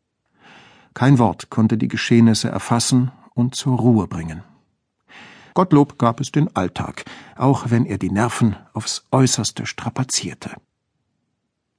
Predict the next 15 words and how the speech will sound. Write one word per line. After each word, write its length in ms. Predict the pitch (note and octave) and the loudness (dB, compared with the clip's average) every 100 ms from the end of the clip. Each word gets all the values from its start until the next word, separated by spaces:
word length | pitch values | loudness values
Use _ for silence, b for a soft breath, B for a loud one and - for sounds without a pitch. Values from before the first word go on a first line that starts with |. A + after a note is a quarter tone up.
| _ _ _ _ _ _ _ | _ _ _ _ _ _ _
Entsetzt 600 | C3 C#3+ C3+ - - - | -4 0 -2 -2 -8 -6
nahm 300 | G2 F2+ G2+ - | -4 -2 -4 0
Oskar 440 | C#3+ - - C#3+ | 0 0 -2 0
Siemer 500 | A2 B2 C3 A#2 F2+ | 4 6 6 6 4
wahr, 320 | G#2 B2 C3 A2+ | 0 2 2 2
wie 80 | |
die 160 | - A2+ | 0 -2
Halle 320 | - D#3+ F3+ | -2 2 2
des 220 | C3 - | 0 -4
ersten 640 | - C3 D3+ - - G#2+ F#2 | 0 2 2 -2 0 0 4
Hauses 480 | B2 C3+ G#2+ F#2+ - | 4 4 2 -4 -4
am 160 | G2 | -4
Platze 460 | - A2 - - F#2+ | -2 -4 -4 -6 -8
verwüstet 800 | - A2+ G#2 E2 D2 - D#2 E2 | -8 -8 -6 -6 -6 -8 -12 -16
wurde. 340 | E2 - - | -16 -14 -18